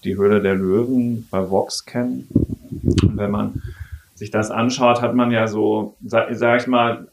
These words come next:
ist ein bisschen ambivalent. Zum einen freut man sich, dass, dass da Gründer eine, eine Bühne bekommen und viele davon sind ja auch echt sympathisch und pfiffig.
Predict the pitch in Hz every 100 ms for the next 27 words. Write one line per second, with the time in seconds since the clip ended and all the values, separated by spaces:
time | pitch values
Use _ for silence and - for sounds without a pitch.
0 | 120 120 123 123 135 127 113 127 127 117
1 | 107 104 101 - - 113 107 120 151 139
2 | - 113 113 139 139 135 143 - - 123
3 | 123 - - 107 104 113 - 113 113 147
4 | 143 139 131 123 120 110 104 113 104 120
5 | 160 147 139 - 127 127 131 131 117 113
6 | - 123 123 110 - 107 104 113 110 -
7 | - 107 - 110 113 113 120 117 110 -
8 | 135 139 - -